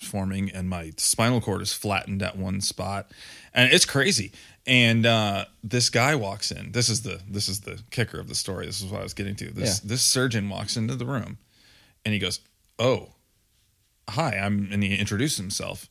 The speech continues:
Speaker 1: and he just seemed really surprised. And he goes, "I'm not gonna lie to you. I didn't look at your chart. I just looked at your M R I, and I thought I was about to meet a fifty-five-year-old."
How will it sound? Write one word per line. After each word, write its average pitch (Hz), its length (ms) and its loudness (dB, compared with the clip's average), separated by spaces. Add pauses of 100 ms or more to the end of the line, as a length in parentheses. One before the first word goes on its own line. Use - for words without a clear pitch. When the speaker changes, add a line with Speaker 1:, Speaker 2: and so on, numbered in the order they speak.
(260)
Speaker 1:
and 98 240 -2
he 101 140 -4
just 110 140 0
seemed 101 200 0
really 92 160 -4
surprised. 98 720 -4
And 98 80 -8
he 107 80 -2
goes, 101 240 -2 (120)
"I'm 143 180 6
not 277 180 2
gonna 226 140 2
lie 139 280 6
to 135 60 4
you. 101 220 -4 (300)
I 113 120 6
didn't 147 140 2
look 139 140 4
at 135 60 2
your 113 120 2
chart. 113 320 2
I 98 80 0
just 101 200 -2
looked 117 140 -2
at 104 80 0
your 95 160 -2
M 107 100 2
R 98 160 0
I, 110 140 4
and 95 140 -2
I 107 80 2
thought 120 220 4
I 113 40 4
was 107 120 0
about 104 160 0
to 101 80 -4
meet 104 160 2
a 101 40 -6
fifty-five-year-old." 101 1000 -4